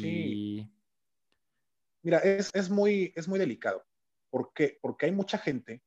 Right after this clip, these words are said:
Speaker 2: que sí ha conseguido trabajo. O sea, no te puedo decir que los trescientos mil están desempleados al cien por ciento, pero
Speaker 1: Claro.
Speaker 2: te puedo decir que han conseguido, este, hacer trabajitos o algunos se han metido hasta de Uber, Didi, alguna cosa así extra.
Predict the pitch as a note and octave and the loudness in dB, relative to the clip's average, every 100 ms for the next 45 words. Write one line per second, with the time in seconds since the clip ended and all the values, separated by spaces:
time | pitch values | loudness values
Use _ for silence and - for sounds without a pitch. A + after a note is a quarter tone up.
0 | _ _ C3+ B2+ F3 G#3 G3 D3 D#3 A#2+ | _ _ -4 2 4 4 2 4 2 4
1 | A2 A2+ E3 B2+ C#3 - D3+ B2+ C3 - | 2 0 -4 -4 0 4 4 4 2 2
2 | C3 A#2+ B2 A2+ A#2 A2+ G#2+ B2 C3+ - | 4 4 2 -4 -4 -4 -4 0 -2 -2
3 | B2 B2 G#2+ G2+ A2+ A#2 A2+ F#2+ A2+ A#2 | -4 -4 -6 -4 0 0 -2 -8 -10 -8
4 | A2 A2 G2+ D3+ - _ _ _ _ - | -10 -10 -8 -12 -14 _ _ _ _ 0
5 | A2+ G#2+ G#2+ G#2 F#2+ - - - D3+ D#3+ | 2 4 2 0 -4 -6 -8 4 6 6
6 | - C3+ - B2+ C#3+ D3 F#3 D3 C3+ D3+ | 4 0 2 2 2 0 0 2 2 2
7 | D3 - A2 G#2+ - A2 C3+ C3+ C#3+ A2 | 2 -4 -12 -10 -10 -6 -4 4 6 6
8 | - D3 - C#3+ C#3 A#2 A2+ A2+ C#3+ C3+ | 2 -2 2 0 2 2 2 4 2 0
9 | C3 C3 C3+ C3 - G#2+ A2 C3 C3 B2+ | 0 0 2 0 2 2 4 4 4 4
10 | B2+ A#2+ A#2+ B2 B2 A#2+ A2 G#2 B2+ C#3+ | 4 2 0 0 0 0 -2 -2 -4 -6
11 | B2+ - B2 A#2+ A#2+ - - F3 | -8 -12 -10 -6 -6 -6 -6 -6